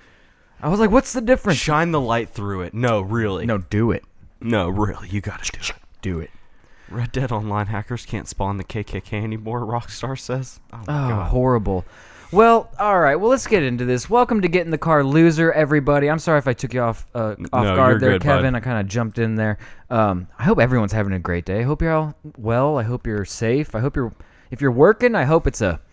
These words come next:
Speaker 1: safe environment for you and you're making good money.
Speaker 2: And I hope you're not uncomfortable to be there.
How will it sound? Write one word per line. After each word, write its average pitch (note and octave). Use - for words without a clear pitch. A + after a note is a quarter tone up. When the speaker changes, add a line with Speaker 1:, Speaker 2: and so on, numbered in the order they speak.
Speaker 1:
safe C#3+
environment G2+
for G2
you F#2
and F2+
you're F2+
making F#2+
good F#2
money. E2+
Speaker 2:
And A#2+
I C3+
hope D#3
you're G3
not G#3
uncomfortable C3+
to A2+
be B2
there. E2